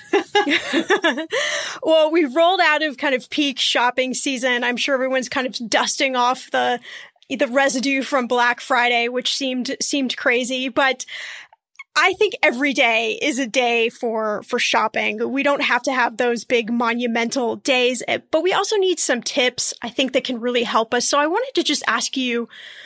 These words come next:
Speaker 2: what are some of your very favorite ways or tips or strategies that you have to save money kind of all year round?
Speaker 1: Sure. So, you know, right now we're,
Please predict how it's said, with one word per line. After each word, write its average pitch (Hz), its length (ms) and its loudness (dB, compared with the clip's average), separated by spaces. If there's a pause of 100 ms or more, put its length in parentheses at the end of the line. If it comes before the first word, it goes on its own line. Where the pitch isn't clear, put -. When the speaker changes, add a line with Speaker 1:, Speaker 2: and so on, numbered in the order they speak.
(280)
Speaker 2:
what 269 260 0
are 523 120 4
some 302 280 2
of 233 160 0
your 233 380 2
very 226 340 0
favorite 233 640 -2
ways 247 540 0
or 226 100 -4
tips 262 420 -2
or 240 60 -4
strategies 247 640 0
that 220 120 0
you 262 200 -2
have 220 280 0
to 233 60 -4
save 226 300 0
money 226 220 -2
kind 320 200 -4
of 427 100 -4
all 233 220 2
year 208 220 -4
round? 196 520 -4 (280)
Speaker 1:
Sure. 175 540 2
So, 220 460 2
you 233 160 -4
know, 208 180 4
right 262 320 0
now 196 320 2
we're, 185 340 -2